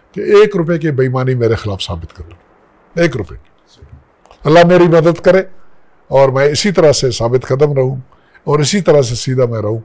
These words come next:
अगर आइंदा अल्लाह ताला ने कोई मौका दिया।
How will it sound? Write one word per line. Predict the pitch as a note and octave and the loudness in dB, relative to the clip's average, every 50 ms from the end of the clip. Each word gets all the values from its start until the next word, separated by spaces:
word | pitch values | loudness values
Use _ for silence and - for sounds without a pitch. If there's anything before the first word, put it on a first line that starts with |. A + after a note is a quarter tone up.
| _ _ _ _ _ _ _ _ _ | _ _ _ _ _ _ _ _ _
अगर | - A2 A2 A2+ | -12 -6 -4 -2
आइंदा | A2 C3 C3+ C3+ C3 C3 B2 | 0 0 0 2 2 4 2
अल्लाह | A2+ G2 G2+ A2+ A2+ A2 | 2 2 -2 -6 -10 -8
ताला | - G#2+ G#2 G#2+ | -8 -8 -8 -8
ने | G#2+ G2+ | -8 -8
कोई | F2 F2 F2 | -8 -8 -8
मौका | E2+ D#2+ D#2 D2+ - D#2 | -8 -8 -10 -10 -12 -14
दिया। | C#2+ C2+ C2+ C2+ | -12 -12 -12 -14